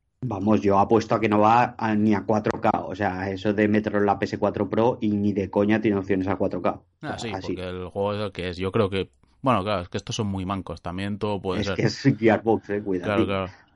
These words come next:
Speaker 1: O sea, uno malo y uno bueno. El
Speaker 2: Sí.
Speaker 1: bueno era Battleborn, aunque no haya vendido ni pa-, ni para cubrir los costes de las cajas de,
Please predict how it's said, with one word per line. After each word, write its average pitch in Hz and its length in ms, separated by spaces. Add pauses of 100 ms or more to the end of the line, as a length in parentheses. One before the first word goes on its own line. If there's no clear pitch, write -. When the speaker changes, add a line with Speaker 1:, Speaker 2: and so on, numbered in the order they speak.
(540)
Speaker 1:
O 101 40
sea, 110 140
uno 113 160
malo 117 280
y 131 80
uno 110 160
bueno. 98 360
El 104 140
Speaker 2:
Sí. 104 60
Speaker 1:
bueno 113 260
era 113 140
Battleborn, 117 720
aunque 107 240
no 104 80
haya 113 100
vendido 107 400
ni 104 140
pa-, 98 600
ni 104 140
para 98 380
cubrir 104 440
los 107 300
costes 104 420
de 104 120
las 101 180
cajas 104 300
de, 98 640